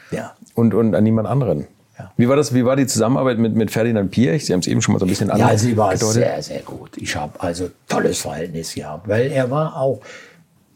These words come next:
Speaker 1: er hat auch verstanden, ich musste also ja oft zu ihm nach, nach Zuffenhausen.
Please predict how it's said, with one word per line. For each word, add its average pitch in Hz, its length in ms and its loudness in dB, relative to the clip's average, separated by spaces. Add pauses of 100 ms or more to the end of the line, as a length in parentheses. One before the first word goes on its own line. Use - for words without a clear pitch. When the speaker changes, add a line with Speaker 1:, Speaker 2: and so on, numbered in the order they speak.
(380)
Speaker 1:
er 110 140 0
hat 151 120 2
auch 147 140 0
verstanden, 143 880 -2
ich - 260 -10
musste 139 260 0
also 113 560 2
ja 107 260 0
oft - 280 0
zu 135 140 2
ihm 107 220 2
nach, 95 380 -2
nach 101 180 -4
Zuffenhausen. 107 800 -2